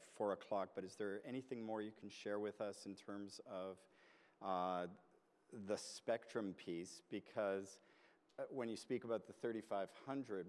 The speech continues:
one of the big concerns from companies like Xplornet is their use of thirty-five hundred today to provide rural coverage, and, um, you know, transforming that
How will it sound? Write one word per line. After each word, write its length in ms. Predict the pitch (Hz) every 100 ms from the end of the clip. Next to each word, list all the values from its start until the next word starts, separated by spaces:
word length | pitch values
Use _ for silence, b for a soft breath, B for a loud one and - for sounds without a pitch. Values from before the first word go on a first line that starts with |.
| 98
one 180 | 107 107
of 100 | 104
the 80 | 98
big 260 | 101 92
concerns 600 | - 101 - 104 95 95
from 180 | - 92
companies 540 | - 95 92 92 90 -
like 260 | 87 -
Xplornet 640 | - - 135 135 135 101 101 - B B B
is 460 | - 95 92 90 -
their 160 | 110 104
use 380 | 98 110 110 104
of 80 |
thirty-five 540 | - 107 95 90 95 90
hundred 300 | 107 92 95 -
today 520 | - 92 95 95 92 - - -
to 100 | -
provide 500 | 95 - 87 95 104 95
rural 260 | 90 82 76 -
coverage, 540 | 78 - 82 82 - B B B B - 95
and, 440 | 90 90 87 87 - 101
um, 760 | 90 87 85 85 85 82 82 78 _ - -
you 100 | 95
know, 60 | 87 -
transforming 760 | - 95 87 - 101 98 95 90 82
that 260 | 90 87